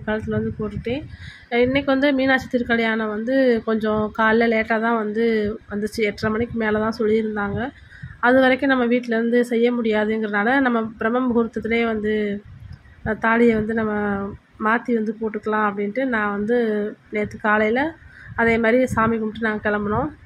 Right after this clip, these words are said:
எப்பயுமே எங்க அத்தையான் கால்ல விழுந்து நானு இந்த மாதிரி கயிறு வந்து நான் மாத்திக்கிருவேன். அது எனக்கு ரொம்ப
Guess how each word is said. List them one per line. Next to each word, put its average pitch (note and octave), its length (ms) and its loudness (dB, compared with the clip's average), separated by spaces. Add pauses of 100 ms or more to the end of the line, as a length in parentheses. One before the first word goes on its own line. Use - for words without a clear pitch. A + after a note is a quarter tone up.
எப்பயுமே C#4 300 0
எங்க C4+ 140 4
அத்தையான் A#3+ 320 0
கால்ல G#3+ 280 4
விழுந்து A3 280 -2
நானு A3 280 0 (240)
இந்த G#3 200 -8
மாதிரி G#3+ 180 -2
கயிறு A3 280 2
வந்து A3 180 0
நான் G#3+ 160 -2
மாத்திக்கிருவேன். G#3+ 640 -4 (600)
அது A3 180 6
எனக்கு A#3 240 2
ரொம்ப A#3 220 4